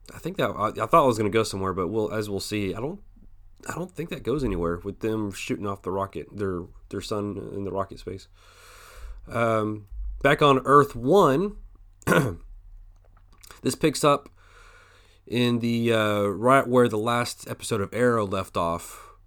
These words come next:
with Arrow talking to his daughter. So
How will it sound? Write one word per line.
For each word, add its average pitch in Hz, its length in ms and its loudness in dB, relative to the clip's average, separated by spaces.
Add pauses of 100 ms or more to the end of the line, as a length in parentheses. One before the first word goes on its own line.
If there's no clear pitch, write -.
with 101 520 -2
Arrow 107 300 -2
talking 104 320 -2
to 101 140 -8
his 95 120 -8
daughter. 104 460 0 (880)
So 101 640 0